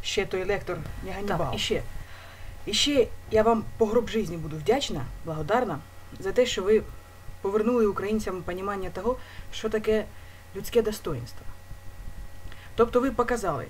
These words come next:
Speaker 1: що коли в людини отнять достоїнство, вона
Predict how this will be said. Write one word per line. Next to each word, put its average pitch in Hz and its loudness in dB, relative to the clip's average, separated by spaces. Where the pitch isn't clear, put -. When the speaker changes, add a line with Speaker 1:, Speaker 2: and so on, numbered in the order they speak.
Speaker 1:
що 175 -6
коли 269 4
в 254 0
людини 233 2
отнять 208 -2
достоїнство, 214 -2
вона 285 2